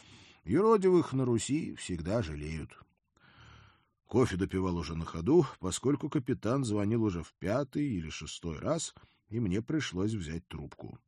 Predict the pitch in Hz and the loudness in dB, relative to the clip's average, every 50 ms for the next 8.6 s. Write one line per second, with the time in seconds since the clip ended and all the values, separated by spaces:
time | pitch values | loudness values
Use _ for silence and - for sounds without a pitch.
0 | _ _ _ _ _ _ - - 90 90 90 87 101 110 120 117 113 104 98 90 | _ _ _ _ _ _ -10 -4 -2 -2 -2 0 2 2 2 4 4 2 2 2
1 | - 110 123 120 107 104 95 - - 104 117 123 117 101 85 80 85 85 101 95 | 2 2 2 2 2 0 -2 -2 -2 0 0 2 2 0 0 -2 -4 -2 -2 -2
2 | 92 90 85 82 80 78 80 92 95 - - 87 90 82 - - 110 135 123 - | -2 -2 -4 -4 -6 -6 -6 -6 -6 -6 -6 -6 -6 -6 -4 -2 -2 -2 -2 -2
3 | - 104 90 80 - - - - - - - 92 87 101 101 92 - - 90 95 | 0 0 -2 -2 -4 -10 -20 -20 -14 -8 -6 -6 -2 0 -2 -2 -2 -2 -2 -2
4 | 95 - 104 123 131 120 110 98 90 107 113 107 101 90 - - 90 95 95 87 | -2 0 0 0 0 2 0 0 0 0 0 0 -2 -2 -4 -4 -4 -4 -2 -2
5 | 82 82 92 110 120 113 107 107 107 104 98 98 107 110 98 - - - 98 101 | -2 -2 -2 0 0 2 2 2 2 0 0 0 0 -2 -2 -4 -4 -4 -4 -4
6 | 95 78 73 80 107 113 104 101 101 104 104 104 92 104 110 104 - - - 98 | -4 -4 -2 0 0 0 2 0 0 0 0 0 0 0 0 0 -2 -4 -4 -2
7 | 98 90 92 101 110 120 120 117 107 113 101 - - - 90 104 101 90 - - | -2 0 0 0 0 0 -2 0 0 -2 -2 -2 -4 -6 -4 -4 -4 -6 -8 -14
8 | - - 98 87 - - 104 101 92 - - | -12 -10 -10 -8 -4 -2 -2 -2 -2 -4 -8